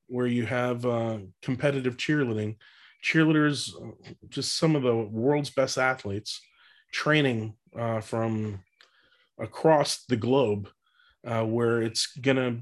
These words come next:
you know, and it really kind of just like s-, so many wonderful sports like baseball, you know, which, uh, was, uh,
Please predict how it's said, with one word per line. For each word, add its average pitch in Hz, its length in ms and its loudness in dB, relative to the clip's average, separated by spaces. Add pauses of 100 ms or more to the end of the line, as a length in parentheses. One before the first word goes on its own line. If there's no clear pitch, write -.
you 147 180 0
know, 127 140 4
and 131 140 4
it 143 40 4
really 170 240 6
kind 170 160 4
of 139 120 2
just 143 220 -2
like 151 260 2 (100)
s-, - 260 -8
so - 260 4
many 156 280 6
wonderful 127 520 0
sports 135 640 -4
like 110 280 -4
baseball, 139 580 0 (460)
you 131 80 -2
know, 123 120 2
which, 120 340 0
uh, 113 400 0 (420)
was, 113 640 -2 (560)
uh, 110 280 -2